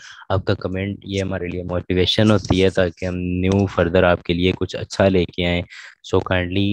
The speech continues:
uh, don't forget to subscribe our channel and press the bell icon। और I hope कि आप, uh, subscribe करना नहीं भूलेंगे। अ, बहुत ही simple video थी बिल्कुल beginners के लिए, क्योंकि मुझे बहुत सारे इस तरह के comments आ रहे थे, मुझे बहुत सारों ने approach किया और उन्होंने कहा कि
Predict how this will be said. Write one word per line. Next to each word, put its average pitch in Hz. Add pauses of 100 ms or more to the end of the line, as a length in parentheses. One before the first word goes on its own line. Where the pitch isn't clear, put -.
(120)
uh, 92
don't 90
forget 87
to 95
subscribe 87
our 90
channel 90 (420)
and 87
press 87
the 92
bell 90
icon। 90 (640)
और 85 (100)
I 92
hope 87 (120)
कि 101
आप, 87
uh, 87
subscribe 87
करना 92
नहीं 90
भूलेंगे। 87 (580)
अ, 87
बहुत 101
ही 113
simple 104
video 101
थी 101
बिल्कुल 92
beginners 92
के -
लिए, 95
क्योंकि 98
मुझे 92
बहुत 90
सारे 92
इस -
तरह 90
के 92
comments 92
आ 87
रहे 87
थे, 90
मुझे 90
बहुत 90
सारों 87
ने 90
approach 87
किया 90
और 82
उन्होंने 87
कहा 87
कि 95